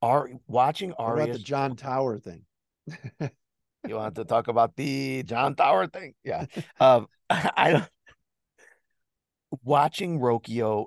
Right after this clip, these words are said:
Speaker 1: and Arias play shortstop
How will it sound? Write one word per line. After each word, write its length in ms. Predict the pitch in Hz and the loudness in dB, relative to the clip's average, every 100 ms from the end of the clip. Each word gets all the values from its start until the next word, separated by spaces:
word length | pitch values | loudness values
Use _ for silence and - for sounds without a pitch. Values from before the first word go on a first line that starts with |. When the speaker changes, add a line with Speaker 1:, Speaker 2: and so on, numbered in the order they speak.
| - | -6
Speaker 1:
and 160 | 120 101 | -8 -4
Arias 720 | 104 101 101 92 90 - - - _ _ _ _ | 0 0 0 -4 -6 -10 -18 -20 _ _ _ _
play 160 | 101 92 | -8 -6
shortstop 680 | - 87 92 - 107 110 | -6 -6 -6 -2 0 0